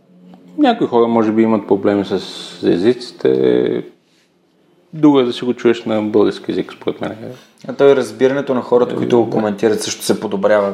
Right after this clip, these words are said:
Speaker 2: когато го
Speaker 1: Да.
Speaker 2: разказват на други хора. Супер! Добре,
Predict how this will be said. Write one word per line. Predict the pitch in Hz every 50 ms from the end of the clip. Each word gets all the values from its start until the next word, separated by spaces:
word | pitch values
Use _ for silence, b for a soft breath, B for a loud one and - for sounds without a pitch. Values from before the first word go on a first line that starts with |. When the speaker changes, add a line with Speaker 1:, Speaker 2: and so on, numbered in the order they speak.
| 98 - -
Speaker 2:
когато | 107 101 101 98 98 98
го | 101 101
Speaker 1:
Да. | 104
Speaker 2:
разказват | 107 101 - 104 101 98 98 95 98
на | 101 98
други | 95 - 107 101 95
хора. | 98 - - 101 95 98 101 - B B B B B B B B B B B B B B
Супер! | - - - 120 101 123 127 104 - B B B B B _ - -
Добре, | 110 101 107 117 131 151 - -